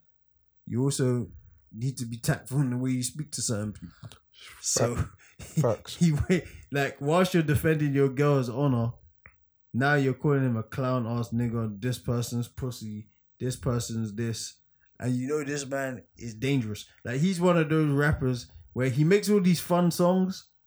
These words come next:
Speaker 1: Like, even when, like, fifty was making all these love songs and singing, listen, the man is dangerous. Leave him alone.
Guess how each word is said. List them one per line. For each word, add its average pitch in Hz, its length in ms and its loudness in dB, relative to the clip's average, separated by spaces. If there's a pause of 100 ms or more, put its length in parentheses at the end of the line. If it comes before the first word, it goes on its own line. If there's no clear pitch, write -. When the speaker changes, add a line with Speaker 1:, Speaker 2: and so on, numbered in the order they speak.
(520)
Speaker 1:
Like, 135 120 2
even 185 260 4
when, 160 200 2
like, 127 240 -4
fifty 147 320 -2
was 127 200 0
making 131 280 -2
all 127 120 0
these 117 200 -2
love 120 260 -2
songs 117 340 -4
and 104 140 -6
singing, 113 460 -4 (1120)
listen, 113 340 -6 (120)
the 110 60 -4
man 127 200 0
is 107 100 -2
dangerous. 107 600 -6
Leave 156 440 -4
him 131 340 -2
alone. 110 360 -6